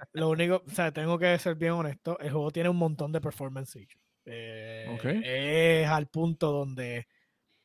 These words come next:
Speaker 1: llegas, sigues jugando y ya tu, tu, tu mente empieza a ignorar los stutters, porque
Speaker 2: Tanto como, como, como el último que jugaste, como el de,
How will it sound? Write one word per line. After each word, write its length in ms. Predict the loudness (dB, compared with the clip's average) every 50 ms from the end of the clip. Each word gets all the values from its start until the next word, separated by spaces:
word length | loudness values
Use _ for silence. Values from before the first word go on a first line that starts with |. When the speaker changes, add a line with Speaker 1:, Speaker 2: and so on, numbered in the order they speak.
| _ _ _ _ _ _ _ _ -20 -20 -20 -20 -20 -10 -2
Speaker 1:
llegas, 420 | 2 2 4 6 6 6 6 6 2 -4 _
sigues 320 | -6 -4 0 6 8 10 10
jugando 500 | 12 12 12 12 10 10 8 6 6 6
y 100 | 4 2
ya 140 | 0 2
tu, 320 | 4 6 6 6 6 4 0 -4 -10 -6
tu, 380 | -4 -4 -2 -2 -6 -8 -10 -8 _
tu 120 | -2 2
mente 280 | 4 4 4 6 6 4
empieza 300 | 4 4 -2 0 0 2
a 20 |
ignorar 400 | 4 4 6 6 6 6 4 2
los 300 | 2 0 -2 -4 -4 -4
stutters, 600 | -6 -6 -6 -6 -8 -8 -10 -10 -8 -10 -10 -10 _
porque 180 | _ -8 -8 2 4
Speaker 2:
Tanto 280 | 6 6 10 8 8
como, 460 | 10 10 8 10 10 10 10 8 6 4
como, 380 | 2 2 4 6 6 4 4 2
como 180 | 2 4 6
el 60 | 6
último 220 | 6 4 2 0 0
que 80 | 0
jugaste, 320 | 0 2 0 0 -2 -2 -6
como 180 | -4 -2 0 0
el 100 | 0 0
de, 920 | 0 -2 -2 -2 -2 -2 -4 -4 -4 -4 -4 -6 -6 -8 -8 -10 -12